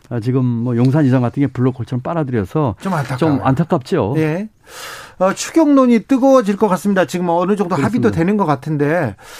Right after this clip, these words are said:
Speaker 2: 오십조 원을 만드는 재원 이거
Speaker 1: 네.
Speaker 2: 어떻게 해야 됩니까?
Speaker 1: 오십조 원을 만드는 거는 두 가지 방법이 있겠죠.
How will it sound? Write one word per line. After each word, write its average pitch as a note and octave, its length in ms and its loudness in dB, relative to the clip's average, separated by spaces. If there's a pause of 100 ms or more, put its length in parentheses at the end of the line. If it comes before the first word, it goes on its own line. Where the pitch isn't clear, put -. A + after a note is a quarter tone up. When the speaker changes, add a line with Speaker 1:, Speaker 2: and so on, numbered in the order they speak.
(1400)
Speaker 2:
오십조 G3 540 0
원을 A#3+ 240 4
만드는 D#3 460 -2
재원 D3+ 800 2
이거 A#2+ 100 4
Speaker 1:
네. G#2 240 4
Speaker 2:
어떻게 D3 360 0
해야 C#4 80 4
됩니까? E3+ 540 -4 (800)
Speaker 1:
오십조 D#3 380 2
원을 G#3 100 2
만드는 D3 960 2
거는 D3+ 600 2
두 C#3 100 -6
가지 F3+ 160 2
방법이 E3 340 2
있겠죠. C3 640 -2